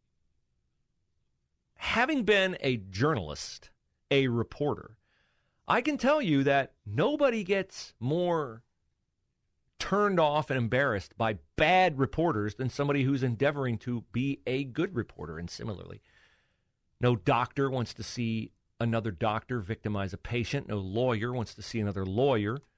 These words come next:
engage in malpractice, because what does that do? It damages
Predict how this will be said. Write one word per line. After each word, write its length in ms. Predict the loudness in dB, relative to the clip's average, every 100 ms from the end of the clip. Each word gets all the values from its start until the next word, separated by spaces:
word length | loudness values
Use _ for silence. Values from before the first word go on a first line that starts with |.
| _ _ _ _ _ _ _ _ _ _ _ -6
engage 460 | -4 0 0 0
in 160 | 0 0
malpractice, 800 | 0 -2 -4 -2 -2 -2 -6 -6
because 300 | -4 -4 -2
what 100 | -4
does 120 | -4
that 220 | -4 -6
do? 240 | -6 -8 -4
It 340 | -6 -6 -12 -6
damages 880 | -4 -2 -4 -4 -10 -14 -14 -20